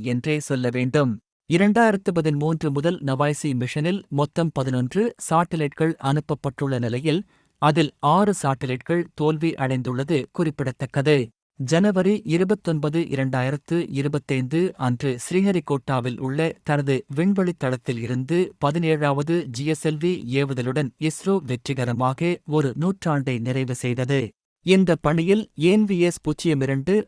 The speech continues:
வலுசெலுத்தல் செயற்கைக்கோள் வெற்றிகரமாக திட்டமிடப்பட்ட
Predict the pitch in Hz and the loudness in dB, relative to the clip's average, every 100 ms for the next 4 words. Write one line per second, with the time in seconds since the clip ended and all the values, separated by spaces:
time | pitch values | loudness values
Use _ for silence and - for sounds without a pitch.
0 | 135 151 165 151 143 - 135 - 147 143 | -2 0 0 -2 -2 -2 -4 -2 -2 -2
1 | - 143 - 156 180 - 131 139 165 151 | -2 -4 0 2 0 -2 -2 -2 -2 0
2 | 135 131 127 131 185 - 139 156 - 190 | 2 2 2 2 -2 -2 -4 -2 2 2
3 | 139 135 135 - 160 | 2 0 -4 -2 -2